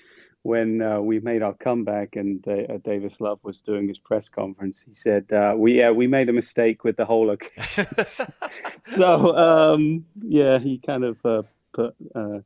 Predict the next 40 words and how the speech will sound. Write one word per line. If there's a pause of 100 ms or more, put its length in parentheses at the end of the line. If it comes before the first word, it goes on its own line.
(140)
Kerry
in
an
awkward,
uh,
position
there.
<laughs> (420)
Yeah,
it
kinda
backfired
on
them,
I,
I
guess. (140)
So (140)
they
obviously
learned
that
lesson
because
in
sixteen
at
Hazeltine,
right,
I
remember
the
Europeans,
I
wasn't
part
of
that
one,
but